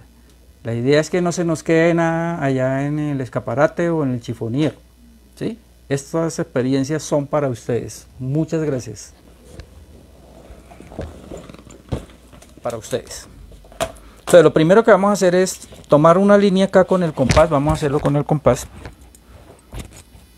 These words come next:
Nosotros programamos para costura un centímetro. Entonces vamos a tomar de ese centímetro medio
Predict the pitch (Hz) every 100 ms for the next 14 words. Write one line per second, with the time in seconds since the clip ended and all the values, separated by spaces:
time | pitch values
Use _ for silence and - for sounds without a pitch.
0 | - _ - - - - - - - -
1 | - - - - - 151 170 170 - 220
2 | 202 156 151 165 190 220 170 - 123 -
3 | 170 190 - _ - 175 170 185 165 196
4 | 131 110 92 95 - - - - - -
5 | 151 139 165 190 180 139 143 147 - _
6 | _ 151 151 170 196 185 175 147 170 170
7 | 208 214 - _ - - 185 220 156 110